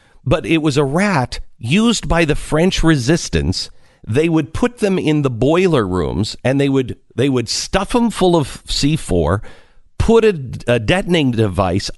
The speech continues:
up their butt, and then throw them into the coal things, to where when they were shover-, shoveling coal, the Nazis were shoveling coal in their big industrial plants,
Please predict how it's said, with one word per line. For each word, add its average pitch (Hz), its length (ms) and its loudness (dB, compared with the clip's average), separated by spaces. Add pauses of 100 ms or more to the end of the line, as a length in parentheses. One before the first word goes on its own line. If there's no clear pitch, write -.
(120)
up 165 240 2
their 180 160 2
butt, 143 640 -2 (800)
and 165 180 4
then 160 200 4
throw 196 480 0
them 175 260 2
into 170 560 2
the 135 140 2
coal 226 500 2 (320)
things, 92 400 -4 (200)
to 196 100 4
where 165 420 2 (300)
when 156 260 2
they 160 100 4
were 147 140 4
shover-, 156 560 2
shoveling 160 600 2
coal, 190 380 4
the 117 100 4
Nazis 139 340 -2
were 123 100 0
shoveling 127 460 0
coal 160 380 2
in 107 80 2
their 104 120 2
big 107 220 0
industrial 107 520 0
plants, 170 460 0